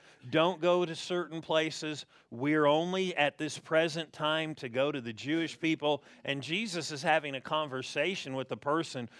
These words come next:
who's literally considered to be unclean and not a true worshiper. And under the Jewish law, you just didn't do that. And so here he is talking with her, <clears throat> and, and she's, you know, this,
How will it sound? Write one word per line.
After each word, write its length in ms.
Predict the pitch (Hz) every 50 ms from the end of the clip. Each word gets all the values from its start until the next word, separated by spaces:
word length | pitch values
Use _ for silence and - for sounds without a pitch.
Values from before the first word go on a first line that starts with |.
| - - -
who's 260 | 170 175 156 131 135
literally 540 | 160 175 190 208 196 185 175 151 147 147 143
considered 720 | - - 151 135 131 - - - 185 185 175 156 131 123 117
to 60 | 127
be 200 | 123 135 131 131
unclean 760 | 127 131 131 131 123 - - 151 147 147 143 131 123 120 117
and 160 | 110 113 120
not 240 | 123 131 135 131 -
a 80 | - -
true 380 | - - - 139 139 131 123
worshiper. 680 | 113 110 123 127 123 - - - 104 - - 82 76 - _ _ _ _ _ _ _ _ _ _ _ _ - - - -
And 120 | 123 131
under 240 | 151 170 170 160 156
the 120 | 135 139 131
Jewish 460 | 117 113 151 156 147 131 120 - -
law, 380 | 131 151 190 190 156 139 127
you 400 | 127 123 110 107 123 165 202 220
just 240 | 165 139 120 - 139
didn't 240 | 139 143 127 117 110
do 220 | 117 139 143 143
that. 300 | 120 113 92 82 78 - _ _ _ _ _ _ _ _ _ _ _ _ _ _ - -
And 220 | - 156 156 156 151
so 300 | - 180 190 170 156 156
here 260 | 151 175 180 185 160
he 160 | 160 156 165
is 220 | 185 185 156 - -
talking 560 | - 175 175 196 220 - - 160 143 147 160
with 220 | 190 220 214 -
her, 220 | 151 151 147 147 143 _ _ _ _ _ _ _ _ _ _ _ _ _ _ _ - - - - _ _ -
<clears throat> 300 | - - 151 143 139 -
and, 360 | 139 156 147 143 143 127 113 - _ _ _ _ _ _ _ -
and 220 | 147 147 147 135
she's, 400 | - - 170 160 156 - - -
you 160 | - 156 160 151
know, 200 | 143 139 147 135
this, 300 | 143 143 - - -